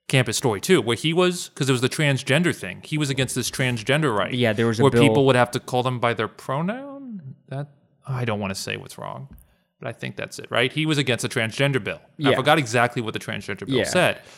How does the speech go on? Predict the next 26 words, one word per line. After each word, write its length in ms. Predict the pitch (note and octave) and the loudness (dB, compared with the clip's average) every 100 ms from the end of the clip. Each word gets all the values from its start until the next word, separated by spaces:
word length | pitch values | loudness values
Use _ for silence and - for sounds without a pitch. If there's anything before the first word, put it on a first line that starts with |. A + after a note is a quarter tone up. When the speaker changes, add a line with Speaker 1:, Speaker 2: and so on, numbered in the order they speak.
| - | -10
Speaker 1:
but 80 | A2+ | -6
I 60 | G#2+ | -2
think 240 | F3+ G3 | 0 2
it 80 | B2+ | 2
had 120 | G#2+ | 2
something 240 | A#2 A2 A2 | 0 -2 -4
to 40 | |
do 40 | G#2+ | -4
with 100 | G#2+ | -6
just 140 | - | -8
calling 340 | - B2+ B2+ G#2+ | -4 -2 -2 -6
people 360 | G2+ F#2+ F2+ | -10 -10 -10
what 160 | G2 F#2 | -10 -6
they 80 | G2 | -6
wanted 240 | F#2+ A#2 | -4 -8
to 60 | - | -10
be 80 | |
called. 340 | _ - - A#2+ | _ -12 -10 -6
Speaker 2:
Right. 240 | G2+ - - _ | -6 -8 -18 _
Speaker 1:
Could 140 | - C#3+ | -6 -2
be 100 | A2 | -4
wrong. 240 | G2 - _ - | -6 -14 _ -14
Could 120 | C#3+ | -10
be 100 | C3 | -10
totally 300 | - D#3 - | -12 -16 -18
wrong. 140 | - | -20